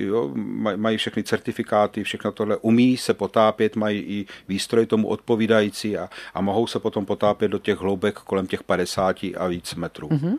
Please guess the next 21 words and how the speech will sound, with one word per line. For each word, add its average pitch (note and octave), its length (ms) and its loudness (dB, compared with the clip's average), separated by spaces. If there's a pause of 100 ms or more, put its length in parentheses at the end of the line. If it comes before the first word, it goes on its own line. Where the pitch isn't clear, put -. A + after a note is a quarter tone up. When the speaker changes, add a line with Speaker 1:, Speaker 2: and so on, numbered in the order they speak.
Speaker 2:
tak D3+ 160 -4
děkujeme E3+ 420 4
za F3 100 6
vysvětlení. D#3 720 0
Ve F#3 120 12
studiu F#3+ 400 10
Českého E3+ 460 6
rozhlasu E3 380 8
Pardubice D#3 520 8
máme E3 320 8
pana F#3 260 8
Borise F3+ 460 6
Gola, E3 500 8
který, A#3+ 760 6
eh, E3+ 160 4
jak E3+ 220 2
jsme D3 240 0
řekli, E3 320 2
má D3 240 4
velkého F3+ 600 4
koně. D#3+ 460 4